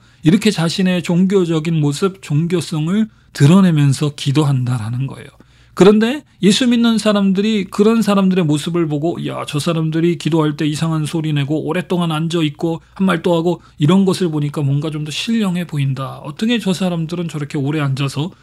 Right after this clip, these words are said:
저렇게 기도하는 형태를 오래 띠지? 우리 예수 믿는 사람들은 그렇게 못하는데?" 그래서 그런 잘못된 모습들을 배워가지고 하나님께 기도할 때 이렇게 사용하는 거예요. 그러니까 예수님께서는 기도할 때 이방인들이 하는 것처럼 중언부언하는 거 그런 거 따라하지 말라.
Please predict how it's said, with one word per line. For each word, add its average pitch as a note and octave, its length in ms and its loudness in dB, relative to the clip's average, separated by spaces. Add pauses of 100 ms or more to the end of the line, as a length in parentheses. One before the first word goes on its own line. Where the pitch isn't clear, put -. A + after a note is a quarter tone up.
(120)
저렇게 D3+ 380 0
기도하는 C#3 480 0
형태를 D#3 360 -2
오래 C3+ 280 -2
띠지? D#3 340 -4
우리 D3 240 0
예수 C#3+ 180 -2
믿는 C#3 240 0
사람들은 C3 400 -4
그렇게 B2+ 240 -6
못하는데?" C#3 580 -4 (340)
그래서 C#4 160 -2
그런 B3 360 2
잘못된 B3 480 0
모습들을 G3+ 680 0 (220)
배워가지고 F3 800 4 (200)
하나님께 A#3 460 2
기도할 G#3 420 0
때 G#3+ 100 2
이렇게 G3 220 0
사용하는 A3 540 4
거예요. C3+ 320 -4 (560)
그러니까 A#3 420 4
예수님께서는 G3 880 0
기도할 E3 380 0
때 F3 160 0
이방인들이 G#3+ 760 4
하는 G#3 220 2
것처럼 G3 400 -2
중언부언하는 F#3 800 2
거 E3 100 -4
그런 E3+ 220 -2
거 F3 80 -2
따라하지 G3 480 2
말라. C3+ 640 -2